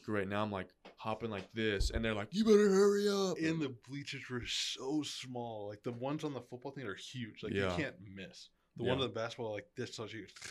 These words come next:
Speaker 2: like, you can't, you're just like, "Oh." That was,
Speaker 1: And
Speaker 2: that,
Speaker 1: that
Speaker 2: that was
Speaker 1: freaking,
Speaker 2: probably the
Speaker 1: and then
Speaker 2: worst
Speaker 1: you've
Speaker 2: one.
Speaker 1: got, like, the, the jump rope and line hops,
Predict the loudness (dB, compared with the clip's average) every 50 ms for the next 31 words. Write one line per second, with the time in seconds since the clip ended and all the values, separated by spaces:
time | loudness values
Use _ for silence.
0 | -10 -6 -8 -6 -6 -8 -10 -8 -6 -6 -6 -6 -8 -8 -8 -8 -10 -8 -10 -10
1 | -10 -10 -10 -10 -12 -14 _ -12 -8 -6 -4 -4 -6 -8 -12 -18 -20 _ _ _
2 | _ _ -20 -20 -20 -20 -18 -16 -6 -2 0 0 0 0 -2 -4 -8 -16 -12 -6
3 | -2 0 0 0 0 0 0 0 2 2 0 -2 -2 -4 -4 -2 0 0 0 0
4 | 2 2 2 4 4 2 -2 -2 -4 -4 -2 -2 -4 -6 -10 -10 -6 -4 -4 -2
5 | -4 -4 -4 -2 -2 -2 -2 -2 -2 -2 -2 -2 -2 -4 -8 -8 -6 -4 -4 -4
6 | -4 -4 -4 -4 -2 -4 -4 -6 -8 -14 -14